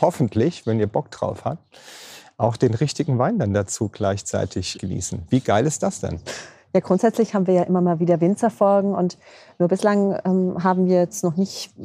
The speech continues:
Speaker 2: organisiert oder eingerichtet, dass man die Weine zur Podcast-Folge auch trinken kann.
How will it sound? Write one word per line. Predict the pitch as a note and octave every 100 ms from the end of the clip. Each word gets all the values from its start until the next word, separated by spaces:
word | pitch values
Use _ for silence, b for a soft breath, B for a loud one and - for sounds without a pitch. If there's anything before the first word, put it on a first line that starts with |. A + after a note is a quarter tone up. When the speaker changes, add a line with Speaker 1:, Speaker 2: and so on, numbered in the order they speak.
| -
Speaker 2:
organisiert | D3+ F#3 F3+ F3 G3+ G3
oder | F3+
eingerichtet, | - F3+ G3+ G#3 - F3+
dass | F3+
man | F#3+ F3+ F3
die | E3 E3+ D3+
Weine | D#3+ A#3+
zur | - G3
Podcast-Folge | G#3 - - F#3+ - - F3+ F3 F3
auch | - D#3
trinken | - A3 D4+ F#3
kann. | - D#3